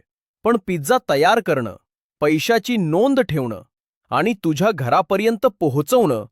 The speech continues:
हे सगळं बॅक एंड करतं. म्हणजेच फ्रंट एंड दाखवतं, पण बॅक एंड चालवतं. आता प्रश्न येतो, फ्रंट एंड आणि बॅक एंड एकमेकांशी बोलतात कसे? ते बोलणं करतं एपीआय,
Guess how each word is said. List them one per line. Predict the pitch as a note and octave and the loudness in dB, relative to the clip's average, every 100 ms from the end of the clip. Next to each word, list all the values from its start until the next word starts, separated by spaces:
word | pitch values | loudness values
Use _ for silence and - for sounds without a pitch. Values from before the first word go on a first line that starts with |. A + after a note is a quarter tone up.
| _ _ _ - | _ _ _ -2
हे | A3 | -2
सगळं | - F3+ D3 B2 A#3 E3 | 0 -2 -2 2 2 2
बॅक | G#2 A2 A2 E3 | -2 -6 -2 0
एंड | D#3+ | 0
करतं. | C3 F#2+ - D2 - _ _ _ B2+ | -2 -8 -14 -18 -18 _ _ _ -4
म्हणजेच | C3+ D3+ A#3 F#3+ - - _ _ | -2 2 2 0 -4 -18 _ _
फ्रंट | _ - E3+ E3+ D3+ | _ -2 0 0 0
एंड | B3+ B3+ | 2 2
दाखवतं, | D#3 A#2+ - A3+ B3 C#3+ A#2 E3+ _ _ | 0 -2 -2 -2 0 -2 -4 -8 _ _
पण | A3+ A#3+ | 0 0
बॅक | B2+ B2+ B2 - G#3 | 0 -2 -2 -2 -2
एंड | A#3+ A#3+ - | 0 -2 -2
चालवतं. | E3 B2 C#3+ E3 C#3+ G2 - _ D3 | -2 0 2 0 0 -10 -16 _ -4
आता | D#3+ B3+ | 0 0
प्रश्न | - D#3 F3+ | 0 -4 -2
येतो, | F#3+ C#3 - G2 D#3 _ _ _ | -2 -2 -6 -12 -14 _ _ _
फ्रंट | - F3 F3+ E3+ | -2 0 0 0
एंड | C4 B3 | 0 2
आणि | A#3+ A3 | 0 0
बॅक | D3 B2+ F#3+ | -2 -2 -2
एंड | D3 A2+ - | -4 -4 -8
एकमेकांशी | C#3 C#3+ F#3+ G3+ A3+ G#3+ B3+ | -8 -6 -4 -2 -4 -2 -6
बोलतात | D3+ B2+ C3+ B2 - - - | -4 -4 -4 -2 -2 -2 -8
कसे? | G2+ - - _ _ - | -12 -14 -20 _ _ 0
ते | A3+ | 0
बोलणं | E3+ D3+ D#3 F#3 B3 | 2 0 2 2 2
करतं | F3+ D#3 G#3 - - | 0 0 -2 -2 -4
एपीआय, | C#3 - F#3+ D3 F#2 | -6 -4 0 0 -2